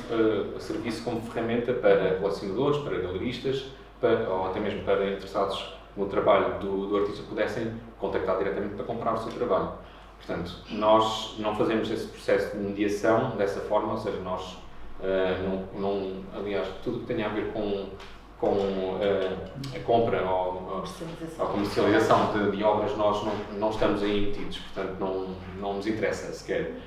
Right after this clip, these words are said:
Speaker 1: Eh, nós, eh, com este livro, conseguimos perceber que, eh, as pontes que fomos criando para os artistas foram importantes e que a amplifi-, a, a, a amplificação de, do projeto na sua distribuição,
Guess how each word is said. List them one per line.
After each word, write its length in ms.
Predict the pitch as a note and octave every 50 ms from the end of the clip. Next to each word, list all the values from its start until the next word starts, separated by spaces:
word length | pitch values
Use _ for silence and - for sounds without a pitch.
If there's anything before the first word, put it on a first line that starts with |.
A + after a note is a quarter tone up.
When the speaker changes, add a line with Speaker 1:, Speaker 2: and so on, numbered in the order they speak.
| - - - - - -
Speaker 1:
Eh, 340 | G#2 G#2 G2+ G2 G2 G2 G2
nós, 520 | G2+ G#2 G#2+ G2+ - - - - - - A#2+
eh, 400 | G#2+ G#2+ G#2 G#2 G#2 G#2 G2+ -
com 140 | - A2 G#2+
este 180 | G#2+ G#2 - B2+
livro, 520 | A#2+ A#2 A#2 A2+ A#2+ B2 B2+ B2+ - - - - - - - - - - - - - - - - - - - - - - -
conseguimos 400 | - - - - - G#2+ G2 F#2+
perceber 600 | - - - - - A2 A2 G#2+ A2 A2 A2 - -
que, 500 | - A#2 A2+ A2 G#2+ G2+ - - - - - - - - -
eh, 440 | G#2+ G#2 G2+ G2 F#2+ F#2+ F#2+ F#2+ - -
as 80 | -
pontes 360 | - - A#2+ A2+ G2 - - -
que 100 | - -
fomos 220 | G#2 F#2+ G2 F#2+ -
criando 580 | - - G#2+ G#2+ A2+ A#2 A#2 - - - - -
para 120 | - G#2+ G2
os 80 | G2+
artistas 360 | G#2 G2+ G2+ G#2 G#2 - - -
foram 280 | - B2 A2 A2+ A2 A2
importantes 680 | A2 G#2+ - - - - - - - - - - - - -
e 120 | A2 G#2 G#2 - -
que 320 | A#2+ G#2+ G2+ G2 - F#2 - F2+ - - - - - - F#2+
a 140 | G2 G2
amplifi-, 440 | G2 - - A#2+ - - - - A2+
a, 840 | G#2+ G#2 G#2 G2+ G2+ G#2 G2 G#2 G#2 G#2 G#2 - A2 G#2+ G2+ G2+ G2+ G2+
a, 20 |
a 20 | G#2
amplificação 680 | G#2 - - - A#2+ A2+ B2 - - - G2 G2 F#2+ G2
de, 200 | G#2 G2+ G2 G2+
do 140 | G2 G#2 G2
projeto 480 | - - - - G#2+ G2 G2 - - G2+
na 80 | G2+
sua 280 | G2 - - B2+ A#2 A2+
distribuição, 720 | A2+ A2 - - A2 G2+ G2+ G2+ - - G2 F#2+ -